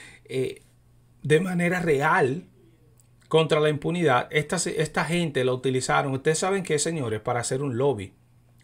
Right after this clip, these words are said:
para hoy pertenecer al Estado. Son unos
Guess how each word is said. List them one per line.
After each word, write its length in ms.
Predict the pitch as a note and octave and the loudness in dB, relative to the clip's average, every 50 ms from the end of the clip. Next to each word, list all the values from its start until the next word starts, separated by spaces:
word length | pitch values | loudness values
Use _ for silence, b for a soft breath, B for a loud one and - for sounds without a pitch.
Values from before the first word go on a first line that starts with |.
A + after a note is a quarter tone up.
| - _ | -10 _
para 340 | - C3 C3 B2+ A#2+ - - | 0 0 2 2 0 -4 -4
hoy 260 | - B2+ D#3+ G3+ A3 - | 0 2 4 6 6 4
pertenecer 640 | E3+ D#3 B2+ - - C3 B2+ B2 - B2+ B2 A#2+ | 4 0 0 0 -2 -4 -2 -2 -2 -2 -2 0
al 100 | A#2+ A#2+ | 0 -2
Estado. 460 | A2 - - - G#2 - - - - - - _ _ _ _ _ _ _ _ _ _ _ _ _ _ _ _ _ _ _ _ | -2 -4 -6 -8 -8 -8 -10 -14 -18 -20 -20 _ _ _ _ _ _ _ _ _ _ _ _ _ _ _ _ _ _ _ _
Son 420 | - - - E3 D#3+ E3+ F3 F3+ | -6 0 4 4 4 4 4 -2
unos 460 | F#3 F#3 F#3 F#3 F#3 - - - - | -4 -4 -4 -4 -4 -6 -6 -8 -12